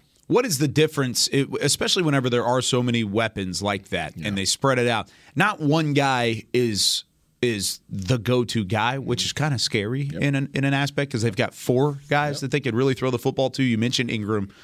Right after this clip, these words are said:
Speaker 1: You've got Zay Jones on the outside. Christian Kirk got all the big,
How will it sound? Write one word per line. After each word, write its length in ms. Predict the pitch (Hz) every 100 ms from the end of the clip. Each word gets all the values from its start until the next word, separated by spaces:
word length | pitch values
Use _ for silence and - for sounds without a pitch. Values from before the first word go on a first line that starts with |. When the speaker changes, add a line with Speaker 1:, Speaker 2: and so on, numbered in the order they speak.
| - _
Speaker 1:
You've 200 | 107 90
got 280 | 131 127 113
Zay 220 | 113 123
Jones 380 | 107 117 113 104
on 80 | 104
the 120 | 101
outside. 380 | 98 95 98 95
Christian 340 | 123 123 123
Kirk 400 | 98 117 104 -
got 160 | 117 110
all 120 | 110
the 100 | 104
big, 260 | 90 110